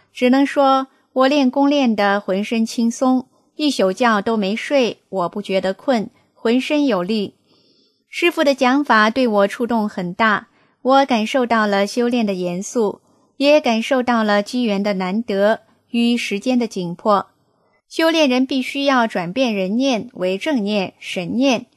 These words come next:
彻底改变观念了，才能修好自己，提高上去。所以我从二月十二日开始就控制自己不睡懒觉了。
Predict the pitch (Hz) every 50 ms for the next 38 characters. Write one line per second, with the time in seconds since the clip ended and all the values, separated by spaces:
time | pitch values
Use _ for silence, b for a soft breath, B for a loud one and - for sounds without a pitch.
0 | b b b b b b b - - 339 302 254 226 226 220 226 240 247 220 196
1 | 180 - 220 208 208 202 254 254 262 262 285 294 285 262 226 202 190 180 175 -
2 | - _ _ _ - 220 208 208 196 202 214 - 269 262 262 - 202 180 185 -
3 | - 247 220 - - 196 185 180 175 160 - - - 190 185 - 233 226 240 247
4 | - 247 214 196 196 - - 208 190 175 - _ _ _ _ _ _ _ _ _
5 | _ _ _ - 302 311 320 311 311 311 285 247 220 208 214 214 - - 214 220
6 | 233 - 254 247 240 226 226 226 - 247 254 277 277 262 233 208 202 - - 220
7 | 214 214 208 - - 190 185 180 170 - _ _ _ _ _ - 220 208 202 190
8 | - - 302 262 226 - 202 196 190 - 220 214 185 - - 180 175 175 - -
9 | _ - 165 175 - - 285 269 220 190 170 165 175 - 214 202 190 185 185 180
10 | 175 -